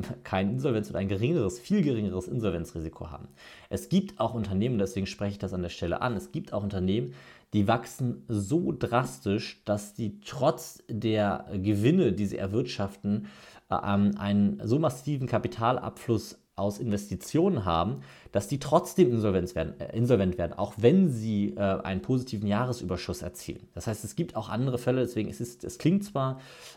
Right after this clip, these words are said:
ähm, äh, es klingt zwar sehr einfach, aber, ähm, wenn man sich's genauer anguckt, stellt man eben dann fest, okay, es gibt nämlich auch Unternehmen, die einen positiven Jahresüberschuss haben, trotzdem ein Insolvenzrisiko aufweisen.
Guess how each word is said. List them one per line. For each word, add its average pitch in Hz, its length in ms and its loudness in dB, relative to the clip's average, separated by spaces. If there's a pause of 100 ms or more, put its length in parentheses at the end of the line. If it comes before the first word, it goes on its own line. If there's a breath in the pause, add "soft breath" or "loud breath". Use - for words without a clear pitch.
(120 loud breath)
ähm, 101 680 4
äh, 95 400 0 (220)
es - 120 -14
klingt - 240 -2
zwar 107 160 2
sehr 95 280 2
einfach, 147 640 0 (280 loud breath)
aber, 120 540 4
ähm, 107 420 -2
wenn 104 160 -4
man 110 80 0
sich's 104 160 -6
genauer 95 300 2
anguckt, 208 260 -6
stellt 196 140 -4
man 165 100 -6
eben 180 80 -2
dann 185 140 -2
fest, - 260 -4
okay, 185 400 -4 (380 loud breath)
es - 180 -8
gibt 131 140 -4
nämlich 107 180 0
auch 92 120 0
Unternehmen, 101 580 2 (160)
die 95 580 0 (320)
einen 95 140 -4
positiven 117 380 0
Jahresüberschuss 101 500 -2
haben, 95 140 -4
trotzdem 101 540 -4
ein 78 100 -4
Insolvenzrisiko 85 680 -4
aufweisen. 87 720 -2